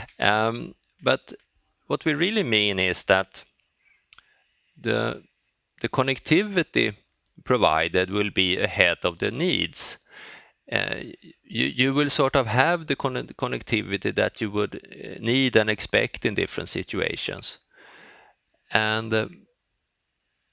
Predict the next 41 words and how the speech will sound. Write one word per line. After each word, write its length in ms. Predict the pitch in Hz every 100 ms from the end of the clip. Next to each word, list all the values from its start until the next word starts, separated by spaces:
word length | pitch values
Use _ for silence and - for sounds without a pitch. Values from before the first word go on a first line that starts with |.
| -
there 100 | 117
will 160 | 131
be 200 | 127 139
then 200 | 120 117
limitations 960 | 117 117 113 120 113 110 - 107 101 -
perhaps 480 | - 101 95 - 104
of 100 | 95
what 220 | 95 -
you 80 | 98
can 220 | 110 98
do, 320 | 98 95 92
how 180 | 98 92
the 160 | 90
applications 840 | 87 85 - - 107 110 110 107 95
develop, 720 | 107 98 104 98 95 95 92 _ -
what 180 | 85 -
kind 260 | 95 87
of 140 | 85 -
compute 560 | 85 - 117 120 -
you 100 | 107
will 100 | 101
have, 440 | 95 104 107 107 95
et 80 | 95
cetera, 320 | 92 - -
et 40 | -
cetera. 300 | - - -
But 220 | 107 -
it 160 | 131 -
should 220 | 143 143
re-, 180 | 147 - _
should 220 | - - 165
not 260 | 147 -
really 300 | 139 139 139
be 320 | 131 131 127
this 300 | 95 87 90
limitation 760 | 104 104 92 104 101 90 92 87
by 320 | 92 95 90
the, 200 | 82 82 _ _ _
the 100 | 95
data 400 | 87 90 87 85
rate 320 | 82 82 82